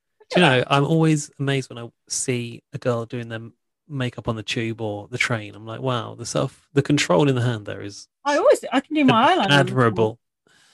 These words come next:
Speaker 2: I can do my eyeliner on the train.
Speaker 1: Um,
Speaker 2: And people always look at you. They proper look at you like,
Speaker 1: <laughs>
Speaker 2: and, like, sometimes they, like, shake their head. It's like, "How is this
Speaker 1: Fuck
Speaker 2: affecting you,
Speaker 1: off.
Speaker 2: bitch?
Speaker 1: Like
Speaker 2: Fuck
Speaker 1: when so-,
Speaker 2: off."
Speaker 1: like when someone coughs and someone shakes their head. That's so annoying.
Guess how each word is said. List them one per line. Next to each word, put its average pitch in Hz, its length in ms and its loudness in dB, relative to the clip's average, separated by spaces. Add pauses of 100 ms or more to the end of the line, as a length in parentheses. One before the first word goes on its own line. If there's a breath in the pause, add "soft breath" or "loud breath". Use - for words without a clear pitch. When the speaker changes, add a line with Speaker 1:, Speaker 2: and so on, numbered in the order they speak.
(160)
Speaker 2:
I 285 60 -6
can - 100 -10
do 285 80 2
my 214 120 2 (180)
eyeliner 180 240 2
on 165 80 -2
the 175 80 0
train. 190 400 -4 (840)
Speaker 1:
Um, 147 200 -4
Speaker 2:
And 294 80 6
people 359 200 4
always 349 340 6
look 302 200 4
at 294 100 2
you. 277 140 0
They 269 140 4
proper 302 260 2
look 262 280 6
at - 80 0
you 185 100 2
like, 175 180 2 (340)
Speaker 1:
<laughs> - 500 -14
Speaker 2:
and, - 380 2
like, 226 220 4
sometimes 262 340 6
they, 214 140 8
like, - 180 4
shake 202 300 0
their 196 160 4
head. 220 200 4
It's - 160 -16
like, 196 140 -2 (380)
"How - 240 0
is 523 100 6
this 359 140 4
Speaker 1:
Fuck 277 100 0
Speaker 2:
affecting - 360 0
you, 190 40 4
Speaker 1:
off. 175 180 -4
Speaker 2:
bitch? - 360 2 (420 loud breath)
Speaker 1:
Like - 80 6
Speaker 2:
Fuck 135 60 4
Speaker 1:
when 139 100 2
so-, 226 60 8 (140)
Speaker 2:
off." 160 80 0 (180)
Speaker 1:
like 139 100 4
when 143 100 2
someone 135 240 -2
coughs - 440 -2
and 127 100 -8
someone 120 160 -6
shakes - 300 -4
their 120 100 -4
head. 123 240 -4
That's 147 180 -8
so 156 200 -2
annoying. 104 380 -8